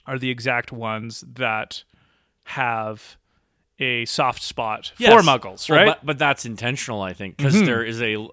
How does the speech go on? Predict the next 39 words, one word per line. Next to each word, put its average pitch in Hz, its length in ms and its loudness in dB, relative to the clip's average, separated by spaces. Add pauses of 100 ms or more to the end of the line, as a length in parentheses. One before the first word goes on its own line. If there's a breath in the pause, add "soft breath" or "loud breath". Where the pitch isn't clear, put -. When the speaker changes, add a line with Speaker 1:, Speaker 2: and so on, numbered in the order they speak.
Speaker 2:
it's 113 180 -8
a, 110 200 -4
a 104 60 -14
serious 123 720 -4
critique - 840 -8
of 104 240 -8 (140)
the 104 100 -10
class 110 360 -8
system. - 360 -12
Speaker 1:
Right. 120 220 -4 (280 loud breath)
Speaker 2:
Right. 123 240 -2
It's, 120 220 -8
it's, 127 300 -10
it's 123 180 -10
saying 107 480 -6 (220 soft breath)
you 123 120 -20
cannot 123 560 -8
judge 107 640 -10
people 98 680 -10 (300)
by 98 260 -2
their, 92 720 -10 (100)
well, 110 140 -4
I 104 80 -4
mean, 101 160 -10
in 98 80 -10
this 139 180 -4
case, 98 320 -8
it's 95 140 -16
by 95 240 -8
their 87 260 -12
pa-, - 160 -16 (280)
parentage. - 680 -12
Speaker 1:
Right. 123 220 -10
Speaker 2:
Right. 113 240 -6 (480 soft breath)
But 107 320 -2 (420)
I 110 80 -10
think 123 160 -4
that 104 140 -4
ex- - 240 -10